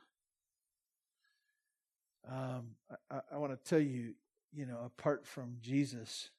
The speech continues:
our life is limited, but with His, it's eternal. It's eternal. Please join with me in prayer. Father God, thank you for each one here today. And God, I ask that you would, uh,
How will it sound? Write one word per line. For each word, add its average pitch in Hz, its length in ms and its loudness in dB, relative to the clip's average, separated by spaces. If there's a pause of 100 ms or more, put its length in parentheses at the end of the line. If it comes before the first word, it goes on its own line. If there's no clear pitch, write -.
(160)
our 123 100 -8
life 117 360 -4
is 107 200 -6
limited, 120 460 -2
but 110 140 -6
with 160 360 4
His, 113 500 -8 (640)
it's - 100 -18
eternal. 113 520 -12 (880)
It's - 180 -16
eternal. - 240 -16 (1600)
Please 135 200 -2
join 107 240 -8
with 107 180 -16
me 110 60 -18
in 110 60 -18 (100)
prayer. 107 240 -16 (1500)
Father 160 160 12
God, 147 240 10
thank 160 260 6
you 131 140 2
for - 160 2
each 147 220 6
one 143 120 6
here 131 220 6
today. 117 480 -2 (220)
And 123 240 -12
God, 127 160 -2
I 127 140 2
ask 127 400 2
that 113 140 -4
you 135 220 8
would, 120 260 0 (600)
uh, 123 380 0